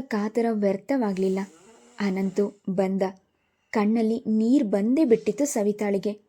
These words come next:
ಓದು, ಬುದ್ಧಿವಂತಿಕೆ, ದೊಡ್ಡವಳು, ಮದುವೆಯಾದವಳು ಎಲ್ಲವನ್ನೂ ಮರೆತ್ಬಿಟ್ಲು.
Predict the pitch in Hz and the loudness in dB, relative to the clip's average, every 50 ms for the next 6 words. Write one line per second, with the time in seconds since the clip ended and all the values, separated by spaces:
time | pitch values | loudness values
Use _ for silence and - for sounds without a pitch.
0 | _ _ _ _ _ _ _ _ _ _ - - 208 202 202 202 180 202 202 226 | _ _ _ _ _ _ _ _ _ _ -4 0 2 4 4 4 4 2 0 0
1 | - - - 202 185 220 240 190 - - 269 233 214 202 190 208 202 - 214 202 | -4 -8 -6 -4 -2 -2 -2 0 2 2 2 2 2 0 -2 -4 -4 -4 -4 -6
2 | 208 _ _ _ - - 226 214 247 233 226 220 - 285 247 220 220 220 226 - | -6 _ _ _ -8 -4 2 4 6 4 6 6 4 4 4 4 2 2 0 -2
3 | _ _ - 214 220 226 220 302 311 339 320 285 254 220 220 202 214 226 240 - | _ _ -6 -4 -2 -2 0 0 0 2 2 2 2 0 0 0 0 -2 -2 -6
4 | _ _ _ - 208 220 208 226 262 294 302 277 240 226 220 247 269 247 226 196 | _ _ _ -4 0 2 2 4 4 2 2 2 0 0 -2 -2 -2 -2 -2 -4
5 | 202 - - 202 196 202 196 208 214 - _ | -6 -6 -8 -8 -6 -6 -6 -8 -8 -10 _